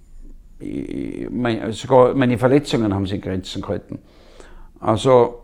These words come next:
wer da nicht zufrieden ist mit dem Leben,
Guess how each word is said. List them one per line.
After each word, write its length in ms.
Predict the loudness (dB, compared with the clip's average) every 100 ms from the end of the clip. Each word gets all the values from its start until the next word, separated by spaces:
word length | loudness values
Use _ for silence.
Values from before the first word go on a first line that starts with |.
| -20 -20 -20 -20 -20 -20 -20 _ _
wer 340 | -12 0 2 4
da 180 | 4
nicht 180 | 4 2
zufrieden 460 | -2 0 4 4 2
ist 200 | 0 -2
mit 280 | -4 -4 -2
dem 440 | 0 2 0 -4
Leben, 500 | 0 2 2 -2 -4